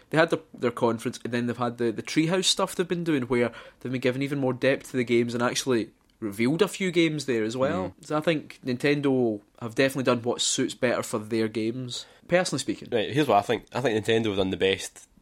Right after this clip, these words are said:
Speaker 2: that anybody could possibly do. Like, the digital event that they did, the, just where they re-, released, revealed a few games and gave you a little bit more information about something,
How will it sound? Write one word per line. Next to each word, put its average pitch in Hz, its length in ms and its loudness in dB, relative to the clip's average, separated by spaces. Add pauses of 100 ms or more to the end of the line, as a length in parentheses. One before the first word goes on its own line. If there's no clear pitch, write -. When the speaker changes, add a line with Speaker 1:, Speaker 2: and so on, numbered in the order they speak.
Speaker 2:
that 101 220 -2
anybody 113 340 2
could 123 180 -2
possibly 123 380 0
do. 123 200 -2 (120)
Like, 110 220 0 (460)
the 113 320 6 (240)
digital 143 340 4
event 98 400 2
that 104 80 -4
they 101 100 -2
did, 117 200 4 (360)
the, 101 180 2
just - 300 -8
where 110 100 2
they 98 100 -2
re-, 98 140 -2 (160)
released, 101 460 -4
revealed 110 520 0
a 117 60 -14
few 113 240 -2
games 110 340 2
and 92 240 -4 (120)
gave 98 160 -4
you 92 60 2
a - 20 0
little 101 180 4
bit 107 160 0
more 95 140 2
information 98 400 -4
about - 80 -8
something, 104 240 -4